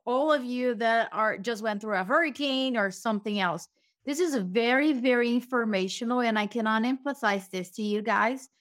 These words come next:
This is a very, very informational episode for you to prepare yourself, to set yourself up for success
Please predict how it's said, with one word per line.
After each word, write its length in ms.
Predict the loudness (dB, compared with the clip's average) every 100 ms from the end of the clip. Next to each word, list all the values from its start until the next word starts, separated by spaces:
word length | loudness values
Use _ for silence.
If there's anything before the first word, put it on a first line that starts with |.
| _ _ -6
This 160 | -4
is 140 | 0 -2
a 60 |
very, 400 | 0 2 2 2
very 300 | 2 0 0
informational 960 | -2 -2 0 2 0 0 0 2 0 -2
episode 800 | 0 0 0 -8 -6 -6 -6 -12 -14 _ -20 -4
for 80 | 0
you 180 | 2 0
to 140 | -2
prepare 760 | -8 -4 -6 -6 -6 2 4 4
yourself, 680 | 2 0 -4 -6 -8 -8 -12 -12
to 100 | -12
set 480 | -10 0 0 2 0
yourself 440 | -2 0 0 0 -2
up 200 | 0 0 -2
for 140 | -8 -8
success 640 | -8 -14 -6 -2 -2 -6